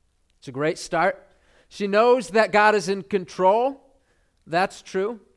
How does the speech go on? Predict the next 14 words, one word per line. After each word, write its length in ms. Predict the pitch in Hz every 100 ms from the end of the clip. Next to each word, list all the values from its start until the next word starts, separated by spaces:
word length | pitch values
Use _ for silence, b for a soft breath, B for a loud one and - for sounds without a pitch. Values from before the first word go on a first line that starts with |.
| _ _ _ _ _
She 180 | - 208
knows 340 | 214 233 254 -
that 260 | 214 180
God 340 | 196 220 247 254
is 140 | 214
the 100 | 233
one 180 | 220 226
that 120 | 214
allowed 380 | 196 190 214 220
all 280 | 220 196 208
of 120 | 190
this 200 | 196 -
to 100 | 165
happen. 500 | 147 196 208 233 226